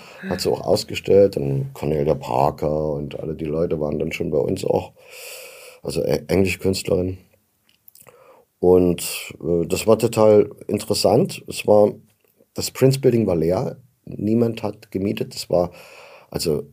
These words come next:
Speaker 2: gegenüber jetzt war dort gar nichts los mehr. Da war Wirtschaft ganz unten. Dreiundneunzig war U S A ein Jammerspiel. Alles leer.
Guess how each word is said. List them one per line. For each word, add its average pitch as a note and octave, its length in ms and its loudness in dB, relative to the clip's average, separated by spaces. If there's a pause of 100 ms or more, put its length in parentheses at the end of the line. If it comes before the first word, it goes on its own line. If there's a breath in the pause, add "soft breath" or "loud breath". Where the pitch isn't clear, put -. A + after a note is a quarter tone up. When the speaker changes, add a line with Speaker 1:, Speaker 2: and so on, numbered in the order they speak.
(220)
Speaker 2:
gegenüber D#2+ 420 -2
jetzt G2 360 0
war D2+ 120 2
dort C#2+ 280 -8 (480)
gar C2+ 220 -2
nichts - 380 -10
los - 240 -14
mehr. G1+ 180 -14 (140)
Da - 120 -4
war D#2+ 280 0 (160)
Wirtschaft F2 480 0 (340)
ganz C2+ 240 0
unten. D2 480 -6 (460 soft breath)
Dreiundneunzig D#2+ 720 0
war D#2 180 0
U E2+ 140 -4
S - 140 -4
A C#2+ 460 -4
ein D#2 220 -4
Jammerspiel. F#2 720 -2 (720 loud breath)
Alles G2+ 400 2
leer. F#2+ 420 2